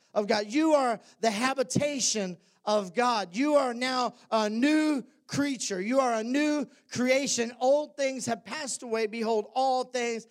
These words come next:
have become new. He goes on, and, and Peter, he says this in First Peter chapter two, he says, "But you," everybody say you, everybody say me, "we are a chosen generation, a royal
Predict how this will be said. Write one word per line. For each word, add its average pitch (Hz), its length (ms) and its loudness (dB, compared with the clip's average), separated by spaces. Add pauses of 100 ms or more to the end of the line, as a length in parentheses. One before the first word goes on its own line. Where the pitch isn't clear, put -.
(160)
have 226 240 -2
become 214 500 -2 (180)
new. 262 600 2 (1600)
He 196 100 -6
goes 226 260 4
on, 247 280 0
and, 190 220 -10
and 185 180 -10
Peter, 262 380 2
he 196 160 -4
says 202 320 -2
this 220 380 0
in 180 80 -10
First 226 320 -4
Peter 185 260 -4
chapter 170 340 -6
two, 233 180 -8
he 214 80 -4
says, 180 300 -4 (220)
"But 208 260 0
you," 233 440 4
everybody 220 260 2
say 240 200 4
you, 208 460 4 (560)
everybody 202 320 2
say 247 220 4
me, 202 420 0 (800)
"we 311 320 2
are 269 200 2
a 226 60 -2
chosen 285 880 2 (140)
generation, 220 1000 0
a 185 100 0
royal 240 640 2